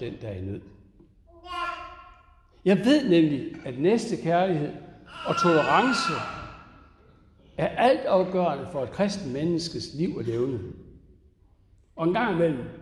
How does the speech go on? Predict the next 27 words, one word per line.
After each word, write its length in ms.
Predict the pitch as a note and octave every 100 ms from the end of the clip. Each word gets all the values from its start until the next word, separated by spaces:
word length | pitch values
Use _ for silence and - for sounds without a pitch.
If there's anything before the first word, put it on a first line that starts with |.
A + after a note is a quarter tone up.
| -
så 140 | - G#3
kan 80 |
jeg 100 | F3+
godt 200 | F#3 F#3
tage 160 | - G3+
mig 140 | G#3
selv 260 | - F3 -
i 180 | D3 -
at 60 | A#2+
føle 320 | - F#3 F3+
mig 260 | D3+ - - -
en 120 | - E3+
lille 460 | F3 C#4+ D4 B3+
smule 380 | - D3+ C#3 B2 - - - - - - - _ _ -
mere 600 | C#3 E3 F#3 A#2 - -
succesfuld 760 | - C#3+ B2+ F#3+ G3 E3 C#3+ -
på 60 |
det, 200 | A#2 C#3 C#3 -
end 80 | B2+
så 80 | A#2+
mange 240 | C3+ D3+
andre, 360 | F3 F3 G3 G#2 - - - - - - - -
selvom 240 | A3 F#3+
jeg 100 | D3
ikke 120 | D3+
er 160 | D3 -
fuldkommen. 420 | C#3+ C#3 G#2+ G2+